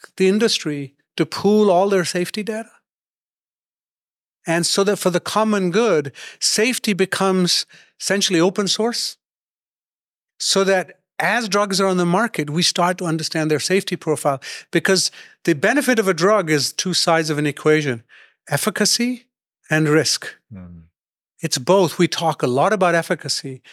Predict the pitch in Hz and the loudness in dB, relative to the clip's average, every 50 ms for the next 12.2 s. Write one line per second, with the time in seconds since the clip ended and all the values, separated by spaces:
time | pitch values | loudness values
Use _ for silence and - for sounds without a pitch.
0 | - _ _ - 143 156 196 226 - 220 185 170 175 214 - - - 196 185 180 | -20 _ _ 0 2 2 2 2 2 0 0 0 0 0 -2 -2 0 2 2 4
1 | 180 156 - - - - - 196 208 226 214 196 185 185 185 175 170 165 170 175 | 2 2 0 -2 -2 0 0 0 2 2 2 2 2 2 2 2 2 2 2 0
2 | 165 - - 180 170 165 165 156 151 147 143 - - - 135 131 127 - - 220 | -2 -2 -2 -2 -2 0 0 0 0 -2 -2 -2 -4 -4 -4 -4 -4 -2 -2 -2
3 | 254 285 277 _ _ _ _ _ _ _ _ _ _ _ _ _ _ _ _ - | -2 -2 -4 _ _ _ _ _ _ _ _ _ _ _ _ _ _ _ _ -2
4 | 156 151 151 151 143 143 143 151 165 185 196 190 175 160 151 170 151 - - - | 0 2 2 2 2 2 2 2 2 2 2 0 0 -2 -2 0 0 0 0 -2
5 | - _ _ - - - _ _ _ - - - - - 170 170 185 190 185 190 | -4 _ _ -20 -20 -20 _ _ _ -6 -4 -2 -2 0 0 0 0 0 0 0
6 | 196 185 180 160 135 120 - - - 165 170 185 185 185 180 175 165 165 170 175 | 0 0 0 0 0 -2 -2 0 0 0 2 2 2 0 0 -2 0 0 0 0
7 | 175 170 170 170 - - - - - - - 160 180 170 190 185 165 165 160 156 | 2 2 0 -2 -2 -6 -12 -20 -18 -6 -2 0 2 2 2 2 2 2 2 0
8 | 139 151 170 165 156 151 156 156 170 170 175 175 170 160 - - 233 240 - _ | 0 0 0 0 0 0 0 0 2 2 2 2 0 0 0 -2 -4 -4 -4 _
9 | _ _ _ - - _ _ - - 147 156 160 156 156 160 202 202 - - 202 | _ _ _ -20 -20 _ _ -6 -2 0 0 2 2 2 0 0 -2 -2 -2 -2
10 | 175 - - - 160 156 170 202 208 - - 180 165 151 143 139 135 - - - | -2 0 0 0 0 2 2 0 0 -2 -2 -2 -2 0 2 0 0 0 -2 -6
11 | - - - 131 143 185 208 208 202 180 - - 185 190 190 180 156 139 120 120 | -6 -6 -4 0 2 2 4 4 2 0 0 2 2 4 4 4 2 2 0 -2
12 | 113 - - | -2 -4 -8